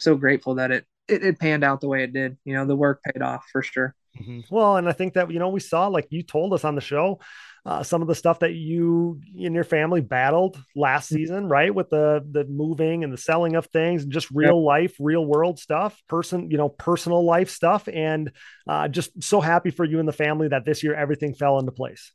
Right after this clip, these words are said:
Speaker 2: You know, it seems like everything happened, you know, that maybe the struggles you went through last year helped you benefit this year,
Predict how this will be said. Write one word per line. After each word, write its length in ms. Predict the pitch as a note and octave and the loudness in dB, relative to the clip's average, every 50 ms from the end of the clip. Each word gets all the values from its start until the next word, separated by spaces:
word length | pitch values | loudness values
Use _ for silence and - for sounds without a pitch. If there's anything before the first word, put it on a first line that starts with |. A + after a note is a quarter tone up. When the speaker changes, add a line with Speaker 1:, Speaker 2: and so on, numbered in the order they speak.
| _ | _
Speaker 2:
You 80 | C3+ C#3+ | -4 -2
know, 140 | C#3+ C#3 C#3+ | 0 0 -2
it 120 | C3+ - | -2 -6
seems 280 | - - D#3 D3+ C#3 C3+ | -6 -4 -4 -2 0 0
like 180 | D3 C#3 - | 0 2 0
everything 320 | C#3+ C#3 D3 C#3+ - C#3+ C3+ | 0 0 0 -2 -2 -6 -2
happened, 420 | C3 C#3 C#3 C#3+ D3+ D3 C#3+ C3+ _ - | 0 0 0 0 -2 -4 -4 -6 _ -8
you 120 | D3+ C#3+ | -6 -4
know, 120 | C#3+ C#3+ C#3+ | -4 -4 -2
that 160 | C3 D3+ D3 | -2 -4 -2
maybe 220 | D3+ D3 D3 C#3+ | -2 -4 -4 -2
the 80 | C#3 C#3+ | -4 -4
struggles 400 | - - D#3+ D#3 D#3 D3 D#3 B2 | -4 -2 -2 -2 0 0 -2 -2
you 80 | C#3+ D3 | 0 -2
went 160 | D3+ D3 D3 | -2 -2 -2
through 120 | D3+ D3 | -2 0
last 380 | C3+ C#3 C3+ C#3 D3 - - - | 2 2 2 2 0 -2 -4 -4
year 240 | D3 C#3+ C#3 C3+ C3 | -2 -2 -2 -2 -2
helped 300 | C3+ C#3+ C#3+ C#3+ C#3+ - | 0 0 0 0 -2 -6
you 100 | D3 C#3 | -8 -6
benefit 560 | A2 - C3+ C#3 D3 C#3+ - C#3+ C3+ C3+ - _ _ _ | -4 -4 -2 -2 -2 -4 -2 -4 -4 -4 -6 _ _ _
this 340 | A#2 A#2 A2 C#3+ C#3 - - | -12 -2 0 0 -2 0 -8
year, 180 | B2+ A#2+ - | -12 -12 -14